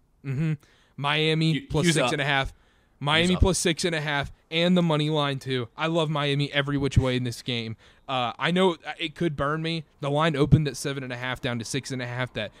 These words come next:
Speaker 1: that tells me I'm sharp myself. I love Miami so much in this game. It kinda scares me how much I love Miami.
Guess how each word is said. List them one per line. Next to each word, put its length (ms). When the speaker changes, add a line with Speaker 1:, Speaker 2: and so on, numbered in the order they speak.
Speaker 1:
that 140
tells 240
me 120
I'm 200
sharp 340
myself. 540
I 140
love 420
Miami 460
so 260
much 240
in 60
this 160
game. 220
It 100
kinda 200
scares 400
me 100
how 120
much 180
I 80
love 220
Miami. 460